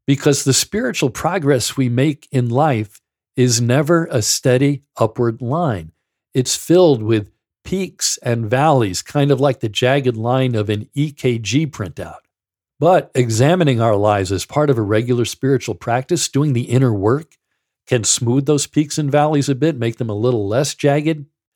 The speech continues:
And this, by the way, is why intergenerational community is important. Think about it. If we actually manage to pull off the gathering together of authentic, caring community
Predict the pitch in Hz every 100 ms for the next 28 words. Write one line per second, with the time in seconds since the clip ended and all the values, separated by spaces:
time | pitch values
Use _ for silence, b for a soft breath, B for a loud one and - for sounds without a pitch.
0 | _ _ 123 117 135 175 - 160 151 120
1 | 127 151 _ _ _ - 135 113 131 131
2 | 139 - 156 156 127 104 98 135 117 101
3 | 117 180 - 107 90 113 101 98 90 90
4 | 87 92 90 98 87 92 - _ _ _
5 | _ _ _ _ _ _ _ - 208 180
6 | 117 82 78 _ _ _ _ _ - 123
7 | - 160 226 - 147 185 - 190 160 139
8 | 113 131 131 117 - 113 - 156 151 151
9 | - 110 107 117 135 139 147 131 110 107
10 | 135 123 98 107 107 113 101 - 131 143
11 | 160 151 _ - - 127 127 113 - 113
12 | 110 131 107 92